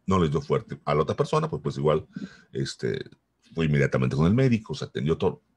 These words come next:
y bien, afortunadamente, bendito Dios, no pasó nada. Pero a lo que voy,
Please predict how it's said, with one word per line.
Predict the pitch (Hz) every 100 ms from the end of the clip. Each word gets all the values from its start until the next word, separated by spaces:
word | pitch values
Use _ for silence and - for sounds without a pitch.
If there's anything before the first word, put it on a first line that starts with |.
| -
y | 62
bien, | - - _ -
afortunadamente, | - - 73 78 73
bendito | 64 60 73 73
Dios, | 80
no | 73
pasó | -
nada. | 57 50 - - - - _ _ _ -
Pero | 143 165 139 -
a | 95
lo | 104
que | - 104
voy, | 113 113